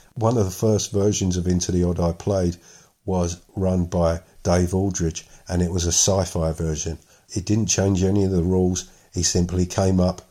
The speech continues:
with sci-fi equipment, a sci-fi background, and yeah, that was really enjoyable, worked really well. Some people have taken the Into the Odd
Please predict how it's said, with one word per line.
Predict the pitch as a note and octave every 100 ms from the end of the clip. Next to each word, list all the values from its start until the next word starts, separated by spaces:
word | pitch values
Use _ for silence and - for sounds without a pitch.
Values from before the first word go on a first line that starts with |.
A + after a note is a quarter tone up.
| _ _ -
with | F#2 F2+ F2 - _ _
sci-fi | - - G2 - F#2 F2
equipment, | E2+ - G2 - F#2 F#2 - _
a | F#2
sci-fi | - F#2+ F2 - F2
background, | F2 F2 - F2+ E2 E2 - _ _ _ _
and | - E2 E2 E2 - _
yeah, | G#2 E2+ - -
that | G#2 G2+
was | F2+ F2
really | F2+ E2+
enjoyable, | E2 - E2+ F2 F2+ F2 - _ _
worked | - F2+ E2+ G2
really | F#2+ F2+ E2+
well. | E2 D#2+ D2+ - _ _ _ _
Some | - - A2+
people | G#2 F2+ F2
have | F2
taken | - G2 F2 F2+
the | F2+ F2
Into | F2 -
the | F2
Odd | E2 E2